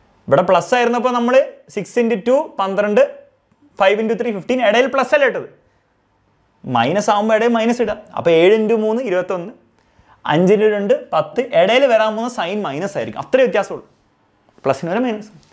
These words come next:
താഴെ എന്തായിരിക്കും വരിക? താഴെ രണ്ടുപേരും മൾട്ടിപ്ലൈ ചെയ്യും, മുപ്പത്തഞ്ച്. പതിനൊന്ന് മുപ്പത്തഞ്ച്. ഇത്രേ ഉള്ളൂ വ്യത്യാസം. അപ്പോൾ ആ ഇടയിൽ വരുന്നത് മൈനസ് ആയിരിക്കുന്നുള്ളൂ. ഒരു ക്വസ്റ്റ്യൻ വീഡിയോ പോസ് ചെയ്ത് ട്രൈ ചെയ്ത് നോക്കിയേ.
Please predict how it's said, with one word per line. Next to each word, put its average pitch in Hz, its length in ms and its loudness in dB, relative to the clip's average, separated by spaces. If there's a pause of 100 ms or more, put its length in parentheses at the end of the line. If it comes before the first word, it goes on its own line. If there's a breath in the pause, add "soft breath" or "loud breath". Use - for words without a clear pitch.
(520 soft breath)
താഴെ 262 260 4
എന്തായിരിക്കും 269 420 2
വരിക? 247 120 2 (100)
താഴെ 117 220 -2
രണ്ടുപേരും 233 320 2
മൾട്ടിപ്ലൈ 247 280 -4
ചെയ്യും, 226 140 -6
മുപ്പത്തഞ്ച്. 143 400 -8 (1120)
പതിനൊന്ന് 165 400 0 (200)
മുപ്പത്തഞ്ച്. - 360 -14 (2000)
ഇത്രേ 170 160 -2
ഉള്ളൂ 170 140 2
വ്യത്യാസം. - 260 -10 (240)
അപ്പോൾ 165 200 2
ആ 220 40 2 (140)
ഇടയിൽ 214 280 4
വരുന്നത് 233 320 0
മൈനസ് 233 280 -4
ആയിരിക്കുന്നുള്ളൂ. 202 400 -8 (1300 soft breath)
ഒരു 240 160 4
ക്വസ്റ്റ്യൻ 220 300 0 (960)
വീഡിയോ 208 280 4
പോസ് 196 200 -4
ചെയ്ത് 196 160 -2
ട്രൈ 196 120 0
ചെയ്ത് 196 120 2
നോക്കിയേ. 180 220 -4